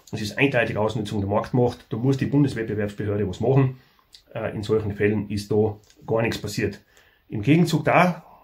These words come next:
dazu sozusagen, ähm, gibt die Bundeswettbewerbsbehörde hin und wieder auch ganz lustige Lebenszeichen von sich. So geschehen vor zwei oder drei Jahren mittlerweile,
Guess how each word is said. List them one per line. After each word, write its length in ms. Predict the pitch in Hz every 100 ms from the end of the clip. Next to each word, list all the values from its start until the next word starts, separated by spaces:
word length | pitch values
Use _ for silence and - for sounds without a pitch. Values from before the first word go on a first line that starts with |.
| _ _ _ _ _
dazu 380 | - 120 143 190
sozusagen, 640 | 175 170 170 165 165 160 - _ - - -
ähm, 540 | 131 131 131 127 -
gibt 200 | - 151
die 40 | 147
Bundeswettbewerbsbehörde 920 | 165 160 147 139 135 131 - 127 123
hin 160 | 123 131
und 100 | 127
wieder 240 | 127 107
auch 120 | 104
ganz 200 | - 107
lustige 320 | 143 185 160 139
Lebenszeichen 500 | 151 151 117 123 127
von 180 | 127
sich. 280 | 123 120 - _ _ _ _
So 140 | - 127
geschehen 380 | 120 131 131 127
vor 320 | 120 123 123
zwei 340 | - 104 120
oder 120 | 135
drei 240 | - 104 131
Jahren 320 | 131 151 156 - _
mittlerweile, 500 | 139 135 127 123 123